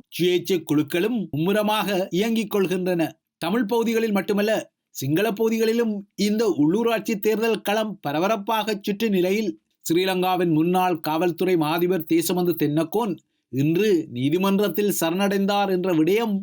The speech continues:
புதிய பரபரப்பை ஏற்படுத்தி கொண்டது. தேசபந்துவை சி ஐ டி குழுக்களும் காவல்துறை சிறப்பு குழுக்களும் என ஆறு குழுக்கள் நாடெங்கும் சல்லடை போட்டு மூன்று வார காலமாக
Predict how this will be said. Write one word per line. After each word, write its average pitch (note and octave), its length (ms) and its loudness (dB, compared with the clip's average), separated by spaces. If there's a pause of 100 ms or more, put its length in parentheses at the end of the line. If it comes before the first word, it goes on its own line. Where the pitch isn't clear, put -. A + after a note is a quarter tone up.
(100)
புதிய E3+ 380 0
பரபரப்பை G3+ 720 -2
ஏற்படுத்தி G#3 340 0
கொண்டது. E3 380 0 (640)
தேசபந்துவை D#3 580 2 (240)
சி - 200 -2 (140)
ஐ G#3 120 2
டி G3 180 0
குழுக்களும் D#3 540 0 (180)
காவல்துறை F#3+ 640 0
சிறப்பு F3 420 0
குழுக்களும் F3+ 680 0
என D3 220 0 (400)
ஆறு F3 600 0
குழுக்கள் F3 520 0
நாடெங்கும் E3+ 720 0
சல்லடை E3 380 2
போட்டு F3+ 440 0
மூன்று E3+ 440 0
வார F3 300 2
காலமாக F3 500 0